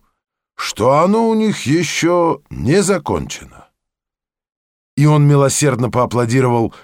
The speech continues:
кучке гнусных юнцов, в частности, молдаванину Брежневу, унылому, как все немцы, Косыгину,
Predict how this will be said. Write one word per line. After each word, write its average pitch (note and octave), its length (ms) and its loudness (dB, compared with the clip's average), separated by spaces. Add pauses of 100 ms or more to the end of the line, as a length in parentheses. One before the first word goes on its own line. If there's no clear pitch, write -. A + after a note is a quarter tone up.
(100)
кучке - 440 -4
гнусных A2+ 580 -2
юнцов, A2+ 560 -2 (220)
в - 80 -16
частности, A#2+ 640 -2 (140)
молдаванину G#2+ 640 -2
Брежневу, D3+ 800 0 (260)
унылому, E3 640 2
как A#2 180 -4
все - 180 -4
немцы, A#2 420 -2
Косыгину, D#3+ 920 0